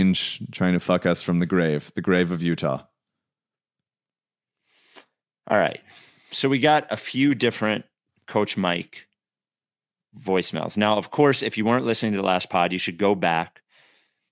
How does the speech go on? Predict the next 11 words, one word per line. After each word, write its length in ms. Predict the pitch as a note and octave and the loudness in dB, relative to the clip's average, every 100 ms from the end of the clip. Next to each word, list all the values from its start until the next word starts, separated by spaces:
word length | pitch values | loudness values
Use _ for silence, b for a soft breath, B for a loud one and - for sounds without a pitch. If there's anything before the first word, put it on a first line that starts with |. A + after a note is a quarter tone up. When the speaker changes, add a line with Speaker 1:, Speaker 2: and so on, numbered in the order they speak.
| _ _ | _ _
Speaker 2:
in 200 | G#2 G#2 | -2 0
that. 380 | G2 F#2 F#2 - _ _ _ _ _ _ _ _ _ _ _ | 0 0 -2 -6 _ _ _ _ _ _ _ _ _ _ _
Um, 580 | G2 G2 F#2 F2+ E2 - _ _ _ _ _ _ _ | -2 0 0 -4 -8 -12 _ _ _ _ _ _ _
Mike, 500 | A#2 A#2+ B2 - - _ _ _ _ - | 2 2 0 -4 -20 _ _ _ _ -4
who 120 | A#2 | -2
was 120 | A2 | -2
coach 260 | - B2 A#2 | 0 0 0
of 80 | A2+ | -2
Alyssa's 360 | G#2+ G#2+ A2 | -2 -2 -4
basketball 520 | G2 F#2 F#2 E2+ F2 | 0 0 0 -4 -4
team, 400 | E2+ F#2 E2+ E2+ | -4 -8 -8 -10